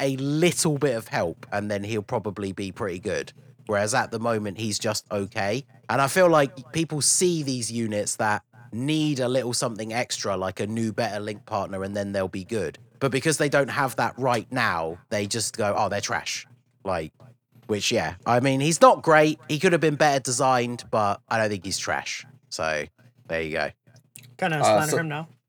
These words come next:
Speaker 3: <laughs> Yeah, Minato, if you wanna start your slander, go ahead.
Speaker 2: Okay, I'm not actually gonna slander him. I think that in his juiced up situation where you have his links active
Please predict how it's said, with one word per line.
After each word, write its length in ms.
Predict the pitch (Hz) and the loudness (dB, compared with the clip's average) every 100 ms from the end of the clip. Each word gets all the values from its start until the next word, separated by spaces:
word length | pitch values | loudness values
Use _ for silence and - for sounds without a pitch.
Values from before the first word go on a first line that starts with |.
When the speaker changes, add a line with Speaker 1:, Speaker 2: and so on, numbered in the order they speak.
| _ | _
Speaker 3:
<laughs> 340 | - _ - - | -20 _ -4 0
Yeah, 320 | 160 202 139 | 6 8 8
Minato, 440 | 156 160 160 160 | 8 8 8 8
if 80 | 156 | 6
you 100 | 208 | 6
wanna 380 | 202 180 156 107 | 6 8 6 4
start 240 | - 139 | 2 2
your 80 | 117 | 2
slander, 340 | 110 110 98 110 | 0 0 0 2
go 120 | 151 | 2
ahead. 280 | 104 95 117 _ _ - _ - - | 2 0 -4 _ _ -20 _ -16 -2
Speaker 2:
Okay, 380 | 208 190 151 196 - | 0 2 0 -2 -2
I'm 160 | 330 208 | 0 4
not 120 | 226 | 4
actually 260 | 220 - | 4 0
gonna 160 | 208 180 | -2 -2
slander 380 | - 165 151 170 | -2 -2 0 0
him. 120 | 170 | 0
I 160 | 156 185 | 0 2
think 240 | 262 240 | 0 4
that 280 | 233 180 - _ _ _ _ _ - | 4 4 -2 _ _ _ _ _ 4
in 360 | 277 285 294 - _ | 6 6 2 -2 _
his 440 | - 220 208 190 147 139 | 4 6 8 6 0 -6
juiced 460 | 127 180 269 - - | -2 0 2 2 4
up 180 | 240 233 | 4 4
situation 640 | 226 196 190 160 160 165 | -2 0 0 0 -2 -6
where 120 | 151 | -4
you 100 | 139 | -4
have 200 | 139 135 | -2 -2
his 200 | 127 120 | -2 -4
links 240 | 185 294 - | -2 0 2
active 640 | 208 208 208 190 190 190 | 2 2 0 0 0 -4